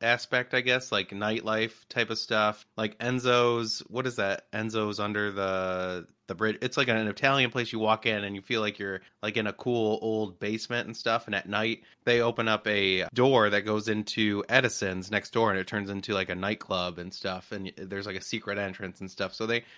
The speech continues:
they kinda theme it well for adults too. So I thought that was kinda unique, different, something that you don't really see in Orlando much.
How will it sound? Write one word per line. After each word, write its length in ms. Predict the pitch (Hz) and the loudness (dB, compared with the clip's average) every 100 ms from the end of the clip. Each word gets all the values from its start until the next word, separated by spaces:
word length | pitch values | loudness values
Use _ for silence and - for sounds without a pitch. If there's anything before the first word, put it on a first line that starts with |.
| - _ | -20 _
they 80 | 135 | -2
kinda 200 | 147 139 | 0 -2
theme 320 | 127 131 127 | 0 2 4
it 220 | 123 120 - _ _ _ _ | 4 4 0 _ _ _ _
well 240 | 110 110 110 | 2 2 2
for 140 | 110 | 0
adults 400 | 98 98 98 - | -2 -2 -4 -8
too. 300 | - 104 101 | -8 -6 -4
So 160 | 101 98 | -4 -6
I 60 | |
thought 200 | 92 107 | -4 -4
that 100 | 95 | -4
was 120 | 92 - | -6 -6
kinda 300 | 95 90 - _ | -8 -8 -12 _
unique, 640 | - 123 110 107 104 - | -12 -4 -2 0 -2 -8
different, 400 | - 104 104 98 | -8 -6 -6 -6
something 400 | - 101 104 98 | -8 -8 -8 -8
that 100 | 98 | -8
you 80 | 92 | -8
don't 160 | 98 90 | -8 -8
really 200 | 98 92 | -8 -8
see 180 | - 98 | -8 -8
in 60 | |
Orlando 440 | 92 92 95 92 92 | -6 -8 -8 -8 -8
much. 380 | 95 98 - | -8 -10 -14